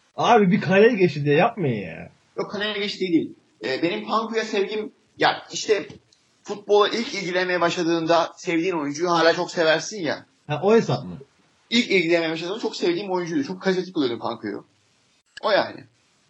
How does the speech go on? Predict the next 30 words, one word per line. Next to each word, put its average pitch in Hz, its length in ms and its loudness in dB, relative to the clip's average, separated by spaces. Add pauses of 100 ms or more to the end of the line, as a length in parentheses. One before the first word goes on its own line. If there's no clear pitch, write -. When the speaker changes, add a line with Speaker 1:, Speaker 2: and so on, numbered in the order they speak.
(640)
Speaker 1:
<laughs> 135 120 -6 (760)
Boduz'a 214 440 6
mı 170 140 8
atmıştı? - 300 -4
Bir 156 140 4
aşırtma 180 280 2
gol 165 160 8
atmıştı. 131 360 0
Beş 143 200 2
sıfır - 260 -12
yani. 110 220 0 (520)
Speaker 2:
Nefis 147 160 0
bir 127 80 -4
Speaker 1:
Boduz'du 139 340 8
Speaker 2:
gol. 143 80 0
Speaker 1:
değil 214 120 0
mi? 104 220 -8 (500)
Süper 156 380 -2
bir 135 40 0
goldü 117 240 -4
o 104 120 -8
ya. 98 260 -16 (1600)
Speaker 2:
Süper - 240 0
bir - 40 4
gol. 165 60 4
Speaker 1:
Gerçekten 151 300 -2
çok 139 200 -10
güzel 131 160 -4
bir 113 40 -2
gol. 110 60 -10